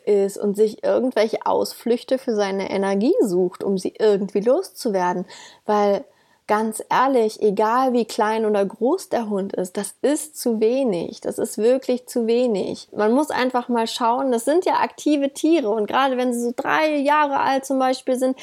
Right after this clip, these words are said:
da ist da ja auch noch richtig Power drin. Die wollen ja auch was tun. Und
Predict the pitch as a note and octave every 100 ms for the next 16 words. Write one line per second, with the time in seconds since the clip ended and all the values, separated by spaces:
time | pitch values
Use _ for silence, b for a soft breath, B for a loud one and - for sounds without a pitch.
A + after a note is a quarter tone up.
0 | B - - D#4+ D4 C#4 - C#4+ C#4 A#3+
1 | D#4+ - B3+ - - B4 C#4 G#3+ G#3 G#3+
2 | A3+ C4+ C#4 C4+ C#4 - A#3+ - - F#4+
3 | A#3+ B B B B _ A#3+ B3+ A3+